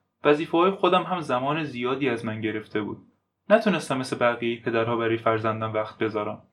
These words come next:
ولی فکر می‌کردم همون مقدار زمان کافیه. گفتم: «ولی الان اینطور فکر نمی‌کنی؟»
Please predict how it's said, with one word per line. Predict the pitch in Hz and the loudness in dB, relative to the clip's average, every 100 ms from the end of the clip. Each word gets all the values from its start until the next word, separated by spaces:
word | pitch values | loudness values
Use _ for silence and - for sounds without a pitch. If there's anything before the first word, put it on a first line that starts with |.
| _ _ _ - | _ _ _ 0
ولی | 147 165 | 0 2
فکر | 165 156 | -2 -2
می‌کردم | 156 156 151 147 | -6 -2 -2 -2
همون | - 120 120 117 | -2 -4 -4 -8
مقدار | 113 - 113 | -8 -4 -4
زمان | 113 117 127 147 | -2 -2 -2 -6
کافیه. | - 113 113 123 113 104 - _ _ _ _ _ _ _ _ _ _ _ _ _ _ _ _ _ _ _ _ _ _ _ _ _ _ _ | -4 -6 -4 -6 -4 -6 -14 _ _ _ _ _ _ _ _ _ _ _ _ _ _ _ _ _ _ _ _ _ _ _ _ _ _ _
گفتم: | 135 131 139 135 - | -2 0 -2 -4 -6
«ولی | - 127 127 143 131 | -12 -4 -2 0 0
الان | 120 139 | 0 -2
اینطور | 117 113 127 | -4 -2 -4
فکر | - 127 - | 0 -4 -2
نمی‌کنی؟» | 135 131 113 104 104 | -2 -2 -4 -8 -8